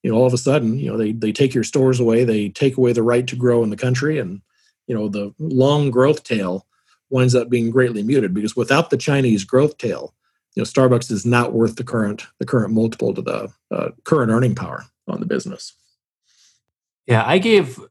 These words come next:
Speaker 2: a good hard look to Starbucks in the first half of twenty eighteen. I was very close to buying it on the earnings where they basically said, um,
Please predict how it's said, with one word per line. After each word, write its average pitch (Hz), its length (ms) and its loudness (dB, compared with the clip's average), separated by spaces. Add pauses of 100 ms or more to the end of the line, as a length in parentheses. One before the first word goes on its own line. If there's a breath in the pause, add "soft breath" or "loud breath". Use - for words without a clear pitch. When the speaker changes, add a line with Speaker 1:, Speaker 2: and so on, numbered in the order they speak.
(140)
Speaker 2:
a 120 180 4
good 135 440 2
hard 131 240 4
look 117 280 2
to 107 80 -4
Starbucks 104 760 0
in 104 340 0
the 101 160 0
first 107 380 -4
half 107 280 -2
of 98 100 -10
twenty 104 320 -2
eighteen. 98 500 -4
I 101 120 -2
was 120 140 2
very 151 280 2
close 123 300 0
to 110 100 -2
buying 104 400 2
it 101 240 0
on 104 200 -4
the 101 140 -4
earnings 107 500 -2
where 98 200 0
they 95 120 -2
basically 101 540 -2
said, 98 600 -4
um, 92 680 0